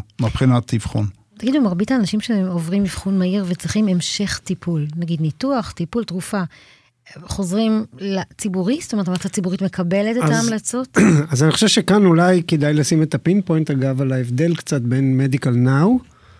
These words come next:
Speaker 3: שזאת אותה הרחבה שעשינו אה, למה שנקרא אבחון מהיר.
Speaker 2: שזו
Speaker 3: באבחון
Speaker 2: יחידה
Speaker 3: מהיר
Speaker 2: חדשה יחסית.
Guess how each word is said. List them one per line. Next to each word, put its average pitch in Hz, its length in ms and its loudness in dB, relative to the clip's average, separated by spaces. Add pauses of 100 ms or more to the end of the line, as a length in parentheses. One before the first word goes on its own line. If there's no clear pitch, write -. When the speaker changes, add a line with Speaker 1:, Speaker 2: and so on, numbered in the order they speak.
(340)
Speaker 3:
שזאת 139 480 -2
אותה 143 380 0
הרחבה 135 480 2
שעשינו 131 800 2 (640)
אה, 123 280 0 (180)
למה 131 680 2
שנקרא 131 400 2
אבחון 123 320 2
מהיר. 110 320 0
Speaker 2:
שזו 135 100 2
Speaker 3:
באבחון 202 200 2
Speaker 2:
יחידה 220 140 6
Speaker 3:
מהיר 190 160 4
Speaker 2:
חדשה 220 300 0
יחסית. 175 520 -6